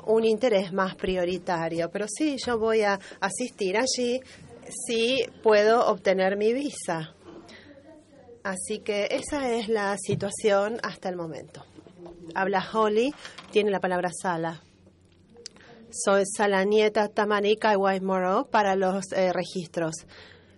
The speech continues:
Pido disculpas, Holly. Me parece que se me pasó por alto esto en la lista de correos, si no hubiese respondido.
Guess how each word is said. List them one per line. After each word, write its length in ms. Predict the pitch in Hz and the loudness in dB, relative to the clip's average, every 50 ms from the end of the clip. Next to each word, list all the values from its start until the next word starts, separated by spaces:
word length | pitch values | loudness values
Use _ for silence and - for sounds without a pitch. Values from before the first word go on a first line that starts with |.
| _ - - - | _ -20 -8 -4
Pido 240 | 220 220 233 226 214 | 0 0 2 2 2
disculpas, 680 | 208 190 - _ - - 208 196 190 190 185 180 185 185 - - - | 0 -2 -6 _ 0 2 2 2 2 -2 -6 -6 -6 -8 -14 -14 -8
Holly. 480 | 202 196 185 180 180 180 180 202 208 - - - - _ _ _ - _ _ _ - - - - - - _ _ _ - _ _ _ - | -4 -2 -2 -2 -2 -4 -6 -8 -10 -14 -20 -20 -20 _ _ _ -20 _ _ _ -20 -20 -20 -20 -20 -20 _ _ _ -20 _ _ _ -4
Me 100 | - 170 | -4 -2
parece 400 | 170 185 196 208 208 - 220 214 | -2 0 -2 -2 -2 -2 -4 -4
que 120 | 214 185 175 | -2 -4 -6
se 100 | - 185 | -4 -4
me 140 | 185 180 | -6 -4
pasó 260 | 175 175 - - 214 202 | -4 -6 -6 -6 -6 -4
por 140 | 202 196 | -2 -2
alto 400 | 196 190 190 190 190 190 185 180 160 - | 0 0 -2 -2 -2 -2 -2 -2 -4 -6
esto 600 | - 220 214 190 165 - _ - 185 180 185 190 190 - - - - - _ | -4 -4 -4 -4 -6 -10 _ -2 -2 0 -2 -2 -6 -14 -20 -20 -20 -18 _
en 220 | - 190 185 180 175 | -4 -4 -2 -2 -2
la 160 | 180 180 175 | -2 -2 0
lista 360 | 190 202 196 - _ 208 190 | -2 -4 -6 -4 _ -2 0
de 160 | 190 185 180 | 0 0 0
correos, 640 | 175 190 190 202 233 240 233 214 190 180 175 180 185 - - - - - - - - | 0 -2 -2 0 -2 -2 0 0 2 2 0 0 -2 -6 -12 -14 -18 -20 -20 -20 -20
si 200 | _ - - 208 | _ -2 0 0
no 340 | 208 208 214 202 208 226 226 | 0 2 0 0 2 0 0
hubiese 440 | - - 196 214 196 190 190 - 202 | 0 0 2 2 2 0 -2 -8 -6
respondido. 840 | 190 185 156 - 208 202 214 220 262 262 247 196 175 175 165 165 | -6 -6 -6 -6 -6 -4 -4 -4 -2 -2 -2 -2 -2 -2 -4 -4